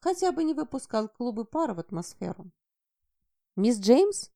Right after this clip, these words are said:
с нетерпеливым облегчением спросил молодой мужчина, когда я поздоровалась, и снисходительно улыбнулся моему заспанному виду.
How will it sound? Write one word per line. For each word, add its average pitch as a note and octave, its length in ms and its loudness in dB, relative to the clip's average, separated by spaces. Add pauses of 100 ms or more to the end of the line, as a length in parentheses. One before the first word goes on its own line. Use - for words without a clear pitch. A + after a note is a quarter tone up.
(120)
с - 120 -10
нетерпеливым G#3+ 760 -2
облегчением A#3+ 640 -4
спросил A3 460 -4
молодой G#3 340 -2
мужчина, A3 460 -6
когда E3+ 280 -6
я F3+ 120 -2
поздоровалась, G#3 760 -2 (200)
и A3+ 100 -6
снисходительно C#4 1120 -2
улыбнулся A3 680 -6
моему G3+ 340 -2
заспанному A3+ 640 -4
виду. F#3+ 460 -10